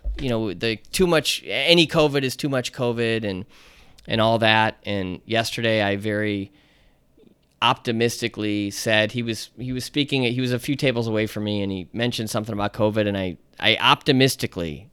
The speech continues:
said, not, I didn't, I wasn't politically speaking. I was speaking optimistically. I said, "Well, there's only about,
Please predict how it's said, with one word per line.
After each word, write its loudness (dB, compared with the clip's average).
said, 2
not, 4
I 4
didn't, 0
I 2
wasn't -2
politically 0
speaking. -4
I -4
was -4
speaking -8
optimistically. -4
I -2
said, -4
"Well, 2
there's 2
only 6
about, 4